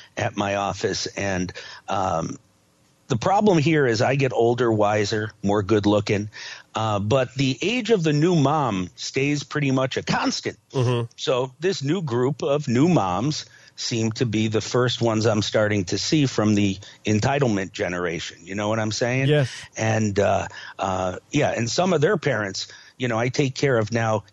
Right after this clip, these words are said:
Speaker 1: kids of patients I took care of as kids.
Speaker 2: Mm-hmm.
Speaker 1: And, and now their mom, who I was happy to be rid of, is now the grandmother,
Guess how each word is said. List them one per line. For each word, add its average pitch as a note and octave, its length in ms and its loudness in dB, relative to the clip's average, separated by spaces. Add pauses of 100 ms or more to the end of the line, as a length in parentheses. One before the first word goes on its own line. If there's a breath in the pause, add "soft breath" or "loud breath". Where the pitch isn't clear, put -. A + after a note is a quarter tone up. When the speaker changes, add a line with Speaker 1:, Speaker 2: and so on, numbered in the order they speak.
Speaker 1:
kids D3 400 2
of A#2+ 220 -4
patients B2 480 0
I A2 100 2
took G#2+ 240 -2
care D3 260 2
of A2 160 2
as G2+ 140 0
kids. C#3 460 -2
Speaker 2:
Mm-hmm. A2+ 300 0 (120)
Speaker 1:
And, G#2+ 240 -4 (340 soft breath)
and A#2 160 0
now B2+ 360 0 (160)
their D#3+ 260 4
mom, C#3 360 4
who A#2+ 160 2
I A2 120 2
was G#2 180 0
happy A2+ 340 2
to - 140 -4
be G2+ 140 0
rid B2+ 240 4
of, G#2+ 200 4
is G2+ 160 -2
now G#2 160 2
the F2 100 0
grandmother, A2+ 720 0